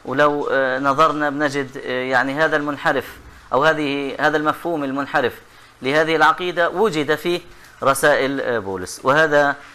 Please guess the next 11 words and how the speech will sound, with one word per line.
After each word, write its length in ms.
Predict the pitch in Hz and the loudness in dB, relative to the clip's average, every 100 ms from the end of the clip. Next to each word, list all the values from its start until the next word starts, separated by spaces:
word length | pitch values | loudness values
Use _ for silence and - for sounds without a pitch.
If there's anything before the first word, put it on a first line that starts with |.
| - - - | -20 -8 0
أيضًا 220 | 147 143 | 2 2
يبين 500 | 143 135 147 147 135 | 0 2 0 0 2
لنا، 440 | 139 139 131 131 | 0 2 0 0
يعني، 560 | - 120 123 123 123 123 | -2 0 0 -2 -6 -8
ال-، 1300 | - 123 127 123 120 117 120 107 90 - - 87 - | -6 -4 -4 -6 -4 -4 -4 -6 -6 -10 -10 -10 -12
الخطة 420 | 113 - 160 - | -10 -4 -2 2
المبيتة 640 | 139 135 131 160 147 135 151 | 0 0 0 2 2 0 2
أو 180 | 143 131 | 2 0
النية 280 | 131 143 | -2 -2
المبيتة 540 | 131 127 147 165 139 139 | -2 -2 -2 0 0 0
لدى 260 | 143 147 | 2 0